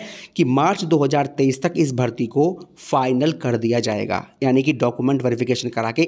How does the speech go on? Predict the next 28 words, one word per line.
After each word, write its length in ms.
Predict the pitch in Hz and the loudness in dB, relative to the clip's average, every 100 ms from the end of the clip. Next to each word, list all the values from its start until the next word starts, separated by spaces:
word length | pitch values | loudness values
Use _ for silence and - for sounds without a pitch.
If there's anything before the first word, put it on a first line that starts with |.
| 156 | -2
इसका 220 | - 143 | -2 -2
अंतिम 400 | - 131 120 127 | -2 -2 0 0
परिणाम 500 | 127 117 113 123 147 | 0 -4 -2 0 0
जारी 340 | 113 123 113 131 | 0 -2 0 -2
कर 200 | - 113 | -2 -2
दिया 200 | 113 110 | -2 -2
जाएगा। 400 | 101 92 - - - _ - - - - | -4 -6 -8 -10 -14 _ -16 -16 -2 0
तो 60 | |
अगर 280 | 214 180 233 | 2 2 2
यूपी 220 | 220 220 | 2 2
ट्रिपल 280 | 220 180 180 | 0 2 2
एस 120 | 175 | 2
सी 60 | 202 | 2
इस 100 | 180 | 2
भर्ती 260 | 160 151 165 | 2 0 2
को 160 | 175 139 | 2 2
मार्च 280 | 151 175 196 | 2 0 0
दो 160 | 147 143 | 2 2
हज़ार 160 | 151 151 | 2 0
तेईस 320 | 151 135 139 | 0 0 2
में 220 | 135 123 - - | 0 0 -10 -14
फाइनल 420 | - 147 151 180 | 0 2 4 4
करना 260 | 175 139 139 | 4 -2 -2
चाहता 320 | 131 123 120 | -4 -4 -4
है, 200 | 120 104 - _ - | -6 -8 -12 _ 0
तो 120 | 175 | 2
इसको 380 | 185 175 208 214 214 - | 2 0 0 0 -2 -2
परिणाम 460 | 139 131 120 113 | 2 2 0 -2